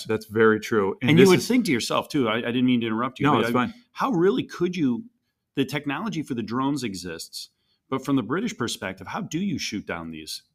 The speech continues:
Speaker 2: these
Speaker 1: It's a
Speaker 2: mi-,
Speaker 1: great
Speaker 2: uh,
Speaker 1: point.
Speaker 2: these drones? Because you don't have the technology then to retaliate or, you know, to, to intercept these things.
Speaker 1: And that, that's part of the, the modern warfare game is
Speaker 2: Mm-hmm.
Speaker 1: you have all this new technology, even current day.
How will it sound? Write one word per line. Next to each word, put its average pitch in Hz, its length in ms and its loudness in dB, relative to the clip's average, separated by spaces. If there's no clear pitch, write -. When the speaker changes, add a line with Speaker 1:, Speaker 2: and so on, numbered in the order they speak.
Speaker 2:
these 101 160 -2
Speaker 1:
It's 104 60 -6
a - 20 -4
Speaker 2:
mi-, 107 80 -2
Speaker 1:
great 123 180 6
Speaker 2:
uh, 120 40 0
Speaker 1:
point. 135 180 4
Speaker 2:
these - 60 -6
drones? 98 320 -4
Because 107 280 -4
you 123 100 -4
don't 135 260 -2
have 135 100 -2
the 127 80 -4
technology 123 520 -6
then 113 200 -6
to 110 100 -6
retaliate 107 720 -2
or, 104 280 0
you 120 80 -2
know, 107 180 -2
to, 110 220 -6
to - 120 -12
intercept 131 540 -2
these 87 220 -8
things. - 320 -20
Speaker 1:
And 123 180 6
that, 139 220 4
that's 135 200 2
part 160 240 2
of 139 60 2
the, 113 280 4
the 110 100 -4
modern 110 440 2
warfare 104 440 0
game 87 280 -6
is 95 140 -8
Speaker 2:
Mm-hmm. 104 80 -4
Speaker 1:
you 107 60 0
have 117 240 2
all 113 120 4
this 131 220 -2
new 127 100 2
technology, 107 600 -4
even 123 200 0
current 120 320 0
day. 95 260 -2